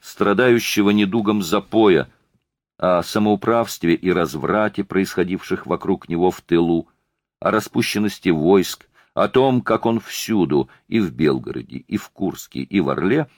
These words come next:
беспардонно ронял престиж белой власти. По требованию Врангеля Деникин сместил не только Маймаевского, но и генерала Ефремова, начальника штаба,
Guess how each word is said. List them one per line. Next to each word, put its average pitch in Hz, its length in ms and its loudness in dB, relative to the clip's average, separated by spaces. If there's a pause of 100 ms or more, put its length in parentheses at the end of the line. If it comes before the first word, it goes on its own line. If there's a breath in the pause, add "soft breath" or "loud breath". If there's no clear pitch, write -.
(120)
беспардонно 110 1160 -2
ронял 104 580 0
престиж 92 640 -10
белой 64 360 -4
власти. 58 520 -16 (1200)
По 104 140 -2
требованию 113 500 2
Врангеля 107 540 0 (300 soft breath)
Деникин 110 440 2
сместил 110 560 0
не 113 140 0
только 117 320 0
Маймаевского, 107 920 -2 (220 soft breath)
но 131 320 0
и 117 200 -6
генерала 101 480 0
Ефремова, 95 720 -2 (200 soft breath)
начальника 92 560 -2
штаба, - 480 -8